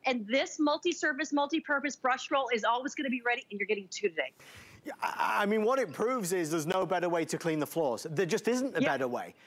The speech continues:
Speaker 2: So
Speaker 1: Nothing.
Speaker 2: that, that really is the bottom line. If you have hard floors, surfaces in your home, th-, there's no better way to clean them. There's no easier way to clean them.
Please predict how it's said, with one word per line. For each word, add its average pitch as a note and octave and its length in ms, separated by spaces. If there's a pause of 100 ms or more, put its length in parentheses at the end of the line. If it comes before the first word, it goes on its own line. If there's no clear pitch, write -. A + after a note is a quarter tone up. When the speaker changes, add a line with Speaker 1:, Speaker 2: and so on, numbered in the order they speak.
(280)
Speaker 2:
So - 120
Speaker 1:
Nothing. F3+ 100
Speaker 2:
that, A3 240
that B3+ 180
really A#3+ 260
is F#3 100
the E3+ 100
bottom F#3 360
line. F3+ 400
If F#3+ 160
you F#3 80
have G3 260
hard G#3 280
floors, A3 520
surfaces A3+ 800
in G3 160
your F3+ 120
home, G3+ 200
th-, F#3+ 160
there's D#3+ 200
no F3+ 120
better F3 220
way F3+ 140
to F#3+ 120
clean A3+ 260
them. E3+ 80
There's C#3 120
no D#3+ 180
easier A3+ 380
way C#3+ 140
to - 140
clean C3 240
them. G2 120